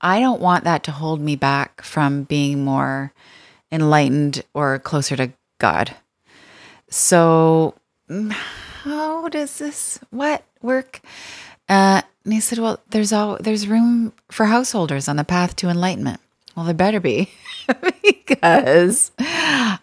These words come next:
I'm not, as much as I toy with the idea of running away from everything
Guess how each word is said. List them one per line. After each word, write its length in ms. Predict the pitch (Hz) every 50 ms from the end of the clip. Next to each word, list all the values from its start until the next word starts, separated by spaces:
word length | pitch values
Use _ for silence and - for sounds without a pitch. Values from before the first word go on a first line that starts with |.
| _ _ -
I'm 260 | 170 175 180 175 175
not, 300 | 175 180 170 165 156 - _ _ _ _ _ _ _ _ _ _ _ _ -
as 220 | - - 185 185
much 240 | 196 220 247 240 -
as 120 | 233 175
I 260 | 160 151 147 147 147 139 -
toy 260 | - - 160 143 151
with 160 | 151 151 147 -
the 120 | 143 135
idea 500 | 135 131 131 139 135 131 131 131 - - -
of 160 | 156 143 139
running 220 | 147 147 151 156
away 180 | 147 151 147 143
from 160 | 143 147 151
everything 520 | 156 170 170 165 156 - 147 143 143 156